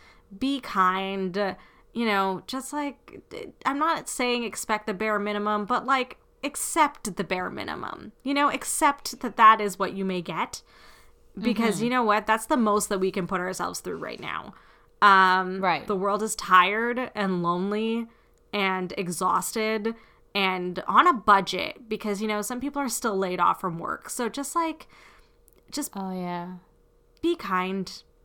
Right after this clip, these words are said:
Speaker 1: and just, you know, treat each other with respect and, like, don't buy roses because they die really quickly and they're expensive. You don't need that. You don't need it. I promise. It's cold outside.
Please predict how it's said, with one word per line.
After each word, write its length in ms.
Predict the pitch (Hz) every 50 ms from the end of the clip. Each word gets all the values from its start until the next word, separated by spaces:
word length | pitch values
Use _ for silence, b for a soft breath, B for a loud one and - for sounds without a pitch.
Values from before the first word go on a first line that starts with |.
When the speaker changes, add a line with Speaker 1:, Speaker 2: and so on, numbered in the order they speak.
| _ _ _ -
Speaker 1:
and 160 | 262 247 226
just, 180 | 262 254 - - _ -
you 100 | 277 269
know, 160 | 226 190 180
treat 260 | 180 - - 269 254
each 140 | 254 233 -
other 160 | 233 196 190
with 140 | 170 180 175
respect 600 | 165 170 - - - - - - - - - - -
and, 200 | - 220 202 190
like, 300 | 190 190 190 185 185 - - b b b b b b b
don't 180 | - 233 247 240
buy 140 | 294 269 262
roses 680 | 254 254 277 294 214 190 - - - - - - - _ _ _ _ _ _ _ - - 185
because 760 | - 214 202 - 214 208 202 196 185 170 - - - - - _ _ _ _ _ _
they 120 | - 233 226
die 180 | 220 214 214 240
really 200 | 226 202 185 180
quickly 320 | - 190 180 - 190 180
and 120 | 180 175
they're 220 | 175 180 175 175 170
expensive. 600 | - 185 - - 180 175 175 - - - - - - - _ _ _ _ _ _ _ _ -
You 140 | - 196
don't 180 | 220 214 175 165
need 160 | 180 - -
that. 220 | - - - - - - _ _ _ _ _ _ _ _ -
You 100 | 208 208
don't 100 | 196 175
need 160 | - - - -
it. 160 | - - - _ _ _
I 80 | - 196
promise. 540 | 170 - - - - - - - - - -
It's 140 | - 190 -
cold 220 | - 190 175 170
outside. 400 | - - - - - - - -